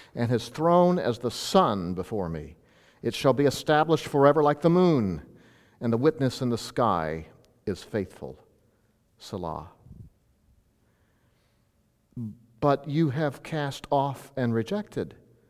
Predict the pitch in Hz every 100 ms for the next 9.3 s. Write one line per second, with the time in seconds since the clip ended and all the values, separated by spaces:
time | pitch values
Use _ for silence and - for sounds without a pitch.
0 | _ _ _ _ _ 175 202 196 147 147
1 | 139 - 190 202 175 143 151 190 214 190
2 | - 127 127 247 254 - 185 117 98 92
3 | 87 90 78 - _ _ _ _ _ _
4 | _ _ _ - 196 208 - - - 220
5 | 214 185 123 - 139 170 147 135 131 120
6 | 120 - 117 95 98 - _ _ _ _
7 | _ - 180 165 165 - 165 - 175 180
8 | 160 156 - - 160 147 147 139 131 117
9 | 98 - -